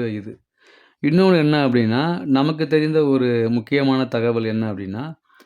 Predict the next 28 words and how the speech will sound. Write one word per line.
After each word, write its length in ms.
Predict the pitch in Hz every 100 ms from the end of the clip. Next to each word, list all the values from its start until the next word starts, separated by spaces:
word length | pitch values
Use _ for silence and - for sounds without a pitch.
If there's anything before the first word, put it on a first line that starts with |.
| _ _ _ -
பி 80 | 190
டபிள்யூ 340 | 190 175 170
டி, 140 | 151 151 139 147 147 147 127
அ, 120 | 147 139
பி 120 | 135 143
டபிள்யூ 300 | 147 135 135
டி 120 | 127
ஆகட்டும், 480 | 131 123 120 131 131 131 131
மத்த 260 | 127 - 139 135 127 127 127 135
ஏ 120 | 135
இ 100 | 135 127
ஆகட்டும், 460 | 117 110 92 147 180 _ _ _ -
அவங்களாம் 380 | 113 143 156 151
பார்த்தீங்கன்னா, 460 | 135 127 131 139 175 170 143 120
ஜெ-, 240 | 135 143 135
ஏ 140 | 151 160
இ 120 | 139
ஜா-, 240 | 120 127 -
ஏ 160 | 127 151 156
இ 120 | 143
ஜாயின் 340 | 127 127 135 135
பண்ணா 320 | 120 113 131 180 185
அடுத்த 340 | 120 147 - 139
ப்ரமோஷனுக்கு 720 | 135 131 139 131 117 117 160 165
ஒரு 180 | 135 131
பத்து 260 | 127 - 131
வருஷம், 380 | 123 151 143 117 _ _ _ _ - _ _ _
ஒரு 180 | 131 131